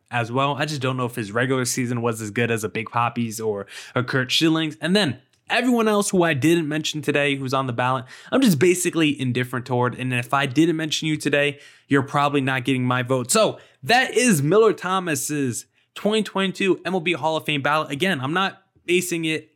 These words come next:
as to, I would say this guy's a first ballot or not first ballot. I'm just telling you who I would give my vote to,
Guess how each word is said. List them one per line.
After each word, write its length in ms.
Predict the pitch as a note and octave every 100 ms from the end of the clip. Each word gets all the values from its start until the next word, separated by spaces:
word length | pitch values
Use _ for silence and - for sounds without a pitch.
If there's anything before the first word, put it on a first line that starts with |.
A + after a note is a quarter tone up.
| -
as 340 | D3 C#3+ C3+
to, 360 | - C3+ B2+ -
I 140 | C3+ C3+
would 180 | C3+
say 200 | B2+ C3+
this 180 | B2+ B2
guy's 220 | C3 B2
a 60 | G#2+
first 340 | - C#3+ C#3
ballot 260 | C#3+ C3+ C3+
or 100 | A#2+
not 280 | A#2+ E3 F3
first 220 | F3+ F3
ballot. 260 | F3 F3 - - -
I'm 100 | A#3
just 120 | B3
telling 200 | G#3+ F#3+
you 100 | E3+
who 220 | D#3+ F3+
I 140 | D3 D3+
would 160 | C#3+
give 140 | B2+ C3+
my 120 | B2+
vote 260 | A2 A#2+ A#2
to, 280 | B2+ B2